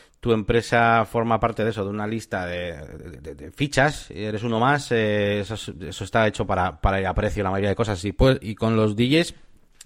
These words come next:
y con todo, ¿eh? Con los alojamientos, eh, hoteleros, y con todo. Y, y al final es el tipo de cliente que te traen. Si haces, o sea, me refiero, si tienes un producto, pues, eh,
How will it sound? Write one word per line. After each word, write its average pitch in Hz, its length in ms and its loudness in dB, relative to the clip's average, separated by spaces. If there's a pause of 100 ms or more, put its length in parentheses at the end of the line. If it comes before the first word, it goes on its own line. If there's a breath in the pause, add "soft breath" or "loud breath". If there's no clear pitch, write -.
y 156 80 4
con 113 260 2
todo, 131 240 2
¿eh? 131 120 2
Con 120 120 0
los 107 120 -2
alojamientos, 117 680 -4
eh, 123 160 2
hoteleros, 139 440 0 (380 loud breath)
y - 100 -6
con 104 180 -2
todo. 101 240 -4 (340 loud breath)
Y, 90 560 -4 (480)
y - 60 -12
al 98 80 -6
final 113 180 0
es 107 80 -4
el 113 80 -4
tipo 107 220 -2
de 98 100 2
cliente 95 300 -2
que 92 80 0
te 90 80 2
traen. 107 240 0 (280 loud breath)
Si 107 300 -2
haces, 117 720 2
o 110 100 -10
sea, 123 160 2
me 107 120 -8
refiero, 113 180 0
si 107 120 -6
tienes 120 180 0
un 139 120 4
producto, 139 640 2
pues, 110 400 -2
eh, 107 400 2